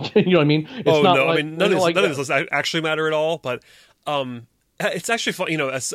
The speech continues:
Speaker 2: I cover the N B A quite a bit, um, and top one hundred lists have become, like, a whole cycle unto themselves in the offseason. In the N B A, like, top one hundred current player lists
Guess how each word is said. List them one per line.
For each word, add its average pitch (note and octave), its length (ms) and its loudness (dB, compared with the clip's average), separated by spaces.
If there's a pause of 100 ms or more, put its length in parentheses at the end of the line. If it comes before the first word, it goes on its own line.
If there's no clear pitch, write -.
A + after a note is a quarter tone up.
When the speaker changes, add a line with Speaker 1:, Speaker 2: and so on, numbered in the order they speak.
Speaker 2:
I D3+ 80 -4
cover D#3+ 420 -4
the C#3 100 -8
N C#3 120 -6
B B2+ 80 -6
A B2 160 -4
quite B2+ 200 -8
a C3 40 -12
bit, A#2 200 -8 (380)
um, C#3 280 -4 (100)
and C#3 140 -8
top A3 200 -4
one F#3+ 100 -4
hundred D#3+ 180 -2
lists C3+ 480 -4 (400)
have D3 180 -4
become, C3+ 800 -4
like, B2+ 340 -4
a - 60 -10
whole C3+ 240 -4
cycle C3+ 360 -4
unto B2+ 140 -8
themselves A2+ 500 -6
in B2+ 80 -8
the A2+ 60 -6
offseason. C#3+ 460 -8 (420)
In C#3+ 120 -2
the C#3 100 0
N C#3+ 100 -2
B C3 140 0
A, C#3+ 280 -2
like, B2+ 140 -6
top D3+ 200 0
one D3+ 80 -2
hundred C3 260 -4
current C3 440 -4
player C3+ 300 -2
lists C3+ 420 -4